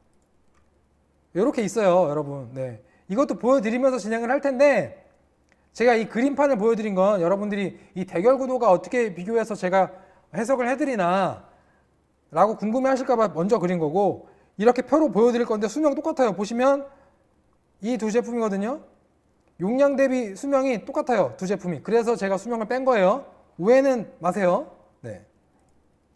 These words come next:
어디까지 설명했죠? 아, 성능이었죠? 어, 이 여러 외신 미디어들의 벤치마크 리뷰들을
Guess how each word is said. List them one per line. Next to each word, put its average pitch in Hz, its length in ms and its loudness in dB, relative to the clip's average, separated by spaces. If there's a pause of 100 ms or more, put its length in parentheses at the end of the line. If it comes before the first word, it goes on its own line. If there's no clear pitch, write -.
(880)
어디까지 185 280 0
설명했죠? 202 400 -2
아, 143 100 -6
성능이었죠? 208 760 -4 (480)
어, 135 340 -8 (500)
이 226 200 -4
여러 220 300 8
외신 214 360 0
미디어들의 240 500 2
벤치마크 233 480 -4
리뷰들을 208 720 -2